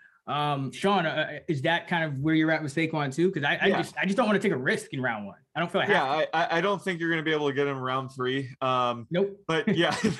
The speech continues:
Speaker 2: there's
Speaker 3: that's
Speaker 2: always
Speaker 3: the
Speaker 2: somebody
Speaker 3: point, right?
Speaker 2: else that likes Saquon more than me, so I rarely get him now. He's in a void. Um, yes, he has our R B one upside. I'm aware of that, but you could take elite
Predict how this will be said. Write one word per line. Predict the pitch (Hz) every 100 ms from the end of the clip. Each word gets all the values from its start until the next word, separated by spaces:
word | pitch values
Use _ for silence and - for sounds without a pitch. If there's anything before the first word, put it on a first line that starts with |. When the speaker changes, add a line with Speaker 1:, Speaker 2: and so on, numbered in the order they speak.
| 220 165 - - -
Speaker 2:
there's | 180 185
Speaker 3:
that's |
Speaker 2:
always | 220 262 226
Speaker 3:
the |
Speaker 2:
somebody | 170 190 185 165
Speaker 3:
point, | 147
right? |
Speaker 2:
else | 147 -
that | 127
likes | 131 131 -
Saquon | 131 135 127
more | 113 113 120
than | 123
me, | 127 139 143 -
so | - 117
I | 110 110 -
rarely | 127 160 175 147
get | 135
him | 131
now. | 127 127 123
He's | 123 131 127
in | 143
a |
void. | 127 127 123 123 120 _ - _ -
Um, | 156 147 143 131 - _ _ _ _ -
yes, | 156 190 - - _ _
he | 131 160 156
has | 147 147 131 -
our | 139 139 135
R | 143 147
B | 143
one | 135 139
upside. | 127 131 - 117 104 104
I'm | 107 127
aware | 127 127
of | 131
that, | 117 107 - -
but | 143
you | 147
could | 165 143
take | 151 139 _
elite | 135 143 139